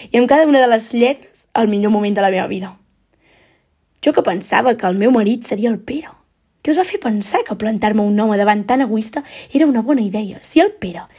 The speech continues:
era el més bo dels homes en aquella ciutat? Els anys amb el Quimet van estar horrorosos. No es podia posar la meva pell, Rodoreda. Conviure amb un home així em va fer perdre la meva identitat, la meva alegria com a jove que era.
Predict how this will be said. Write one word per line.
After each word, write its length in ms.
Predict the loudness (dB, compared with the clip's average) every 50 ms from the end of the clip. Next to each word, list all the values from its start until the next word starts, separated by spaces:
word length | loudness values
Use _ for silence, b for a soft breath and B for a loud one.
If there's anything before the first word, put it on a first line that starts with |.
| B B B B _ -2
era 140 | 0 2 2
el 60 | 4 4
més 220 | 2 2 0 0 -2
bo 120 | -2 0 -2
dels 160 | -2 -4 -6
homes 220 | -6 -6 -6 -6 -6
en 60 | -8
aquella 240 | -6 -6 -6 -6 -6
ciutat? 400 | -6 -6 -8 -8 -8 -12 -18 -20 _ _ _ _ _ _ _ _ _ _ _ _ b b b b b b b b b b b b b b _
Els 160 | 0 2 2 4
anys 160 | 2 2 2
amb 140 | 2 2 2
el 60 | 0
Quimet 320 | -2 0 0 0 0 0 0
van 160 | 0 0 0
estar 280 | -2 -4 -6 -6 -6 -6
horrorosos. 720 | -6 -6 -8 -10 -12 -16 -18 -18 -16 -16 -16 -18 -18 -20 _ b b b b b b b b b b b b
No 80 | -10 -10
es 20 |
podia 300 | -2 0 2 4 4 2 2
posar 300 | 0 -2 -2 -2 -2 -2
la 80 | -2 -2
meva 220 | -2 -4 -6 -4 -4
pell, 220 | -2 -2 -2 -2
Rodoreda. 560 | -2 -4 -2 -4 -4 -4 -4 -6 -6 -8 -12 -14 b b b b b b b b b b
Conviure 340 | -6 -4 -2 0 2 4 4
amb 140 | 4 4 4
un 80 | 2 0
home 160 | 0 0 0
així 300 | 0 -2 -4 -4 -2 0 0 0
em 80 | 0 0
va 80 | -2
fer 140 | 0 -2 -2 0
perdre 240 | 0 2 2 2
la 140 | 2 2 2 0
meva 160 | 0 -2 -2
identitat, 640 | -2 -4 -4 -6 -8 -10 -8 -6 -6 -6 -6 -8 -12 -18 -8 -4
la 80 | -2
meva 220 | 0 0 2 2 4
alegria 400 | 4 2 2 2 0 0 0 0 -2
com 160 | -6 -6 -4 -4
a 20 |
jove 300 | -2 -2 -2 -2 -4 -6
que 140 | -8 -10 -12
era. 160 | -12 -12 -14